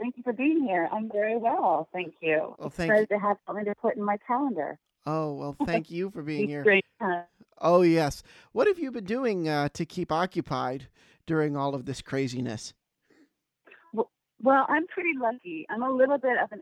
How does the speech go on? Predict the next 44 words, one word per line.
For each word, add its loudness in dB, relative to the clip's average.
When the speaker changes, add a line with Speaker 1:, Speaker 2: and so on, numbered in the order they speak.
Speaker 1:
introvert, -4
a -18
bit -10
of -10
a -8
social -8
misfit -2
as, 0
as, -2
you -6
know, -6
naturally. 0
So 0
I 4
sort 4
of 2
been -8
speaking -2
to 0
a 2
few 4
of 4
my 4
friends, 0
and -8
we 0
all 2
sort -2
of -2
feel 2
like 2
we've -6
been -10
training 0
for -6
this 0
our 0
whole 0
life. 0
Like, -2
our, 0
our 0
superpowers -2
are 2